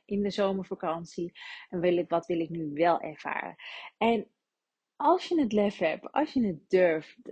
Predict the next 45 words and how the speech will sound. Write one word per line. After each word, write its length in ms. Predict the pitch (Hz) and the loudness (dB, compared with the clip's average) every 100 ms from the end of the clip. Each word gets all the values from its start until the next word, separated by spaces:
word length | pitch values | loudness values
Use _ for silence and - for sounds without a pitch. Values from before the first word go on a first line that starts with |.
| - _ | -18 _
zou 280 | - 247 240 | -8 -2 -2
ik 80 | - | -2
het 200 | - - | -8 -8
onwijs 560 | 220 208 220 269 262 | -4 2 4 4 0
tof 140 | - 226 | -2 -4
vinden 360 | - 190 185 | -2 -2 -2
om 160 | - 165 | -8 -8
dat 200 | 170 180 | -8 -8
gewoon 300 | - 165 165 | -4 -4 -4
in 180 | 165 156 | -10 -10
je 100 | 151 | -10
stories 640 | - - 208 226 202 175 | -12 0 4 6 4 0
te 100 | - | -6
delen. 300 | 156 156 170 | -4 -4 -4
Dat 180 | 165 175 | -4 -6
je 80 | 180 | -8
zegt 200 | 180 170 | -14 -14
van, 100 | - | -14
"Ik 200 | - 269 | -2 0
ben 160 | 247 214 | 2 2
met 160 | 196 | 0
een 120 | 175 175 | -4 -6
challenge 420 | - 214 214 202 | 0 2 2 -2
bezig. 440 | 180 170 170 170 | 0 0 -2 -10
Hij 180 | - 147 _ | -12 -14 _
is 160 | - | -20
gratis. 420 | - 247 247 240 - | -2 0 2 0 -4
Hij 100 | 151 | -8
is 80 | |
gewoon 220 | - 185 185 | -6 -6 -4
op 100 | 190 | -4
de 80 | |
podcast 640 | 208 262 262 - 208 - - | -4 -4 -6 -4 -4 -4 -12
via 160 | 185 165 | -8 -10
Spotify 760 | - 208 214 196 - 170 - | -8 -6 -6 -6 -6 -4 -4
en, 220 | - 160 160 - - - _ _ | -4 -8 -8 -20 -20 -20 _ _
eh, 260 | 170 160 - 226 | -4 -4 0 2
iTunes 460 | 247 - 240 226 - | 2 0 -2 -2 -2
te 100 | 202 | 0
luisteren. 640 | 185 170 175 - 147 151 - - - - | 0 -2 -4 -8 -8 -8 -12 -20 -20 -2
I-, 160 | 185 | -2
iedereen 380 | - 220 165 147 | 0 0 0 -2
kan 180 | 165 165 | -4 -4
dan 180 | 180 196 | 0 2
meedoen." 600 | 226 269 233 226 226 | 4 4 2 0 -4